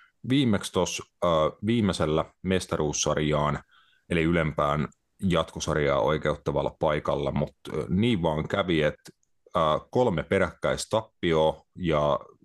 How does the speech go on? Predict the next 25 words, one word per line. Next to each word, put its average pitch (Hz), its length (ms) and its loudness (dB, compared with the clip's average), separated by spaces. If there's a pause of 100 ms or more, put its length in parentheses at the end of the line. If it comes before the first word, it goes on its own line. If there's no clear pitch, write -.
(460)
viimeisestä 82 560 0
viidestä 82 380 0
ottelusta 78 500 -4
ei 76 140 0
voiton 85 380 0
voittoa, 76 440 0
neljä 80 300 0
tappioa, 71 560 -2
yksi - 240 -4
tasapeli, 71 540 -2
niin 69 320 -2 (500)
ne 170 100 2
riitti 107 320 0
tiputtaa 92 640 -2 (160)
A 110 140 2
C 78 260 0
Oulun 78 420 2 (580)
alempaa 90 480 2
jatkosarjaa, 76 920 0
ja 71 240 0 (260)
Jallu 98 340 0
Vissin 85 360 -2
Inter 82 480 0
sit - 220 -6
puolestaan 73 580 -2